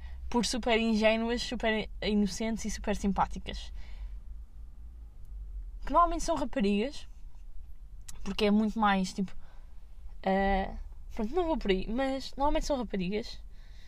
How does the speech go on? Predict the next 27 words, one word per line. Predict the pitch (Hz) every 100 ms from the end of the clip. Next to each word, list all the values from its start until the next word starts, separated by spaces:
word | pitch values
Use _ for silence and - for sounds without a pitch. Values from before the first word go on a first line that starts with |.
| - - - -
porque | 208 - -
querem | 214 208 208
mais, | 220 208 208 208 208 - - - -
como | 190
é | 190
que |
eu | 190
ia |
dizer? | 180 185 175 - - - - - - -
É | 226
mais | 247 254
expectável | - 240 233 214 208
para | 220
uma | 214
rapariga | 208 220 208 196
ser, | 190 208 190
eh, | 190 185 180 190 - - - - - - - - - - - - - - - - - - - - - - -
é | 220
mais | 262 277
expectável, | - 254 - 240 226 254 - - - -
é | 220
que, | 214 - -
é | 214
espe-, | - - -
é | 196
expectável, | - 220 - - 208 220 254 - - - - - - - - - - -
ah, | 214 214 214 214 214 214